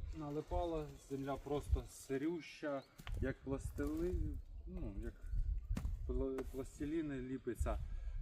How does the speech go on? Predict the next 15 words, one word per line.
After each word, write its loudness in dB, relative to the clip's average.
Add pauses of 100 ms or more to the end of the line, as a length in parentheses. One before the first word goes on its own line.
Тобто 4
от 2
зараз 2
невеличке 4
віконце 0
між 4
до-, 10
між 2
дощами, 0 (100)
то 4
я 0
висіваю. -2 (1080)
Ґрунт 4
я 2
фрезерував, 2